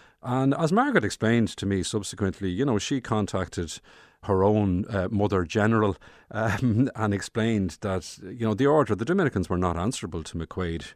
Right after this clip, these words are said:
They were answerable, uh, uh, to their superiors in Rome, and that he had no right to try and interfere with her academic freedom.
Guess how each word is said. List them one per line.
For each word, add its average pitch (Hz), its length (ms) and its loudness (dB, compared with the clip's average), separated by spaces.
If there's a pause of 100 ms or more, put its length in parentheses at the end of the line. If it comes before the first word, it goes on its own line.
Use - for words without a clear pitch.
(160)
They 87 120 -8
were 85 140 -4
answerable, 85 600 -6 (100)
uh, 92 40 -10
uh, 80 600 -8
to - 100 -10
their 87 140 -2
superiors 85 540 -2
in 80 160 -2
Rome, 92 280 0
and 80 80 -2
that 82 120 -4
he 87 100 -6
had 85 120 -4
no 87 120 0
right 87 280 0 (440)
to - 80 -12
try 95 160 -2
and 90 80 2
interfere 95 380 0
with 87 100 -4
her 87 100 -2
academic 87 480 -2
freedom. 98 400 2